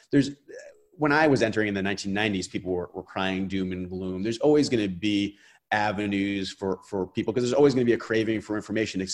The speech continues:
might be delivered totally differently. The economic model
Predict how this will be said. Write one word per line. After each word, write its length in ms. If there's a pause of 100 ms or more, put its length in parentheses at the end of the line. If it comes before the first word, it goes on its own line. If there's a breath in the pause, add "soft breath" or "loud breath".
(120)
might 160
be 120
delivered 420
totally 320
differently. 420
The 220
economic 460
model 420